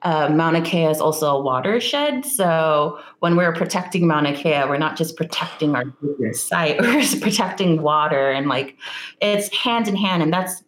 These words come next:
what it, like, I just spoke to a group of people about, um, environmental rights and how Indigenous sovereignty needs to be at the forefront of that.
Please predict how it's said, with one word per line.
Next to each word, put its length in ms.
what 300
it, 160
like, 240
I 80
just 440
spoke 320
to 500
a 140
group 260
of 120
people 300
about, 440
um, 580
environmental 800
rights 480
and 180
how 580
Indigenous 880
sovereignty 680
needs 380
to 100
be 280
at 180
the 60
forefront 640
of 160
that. 280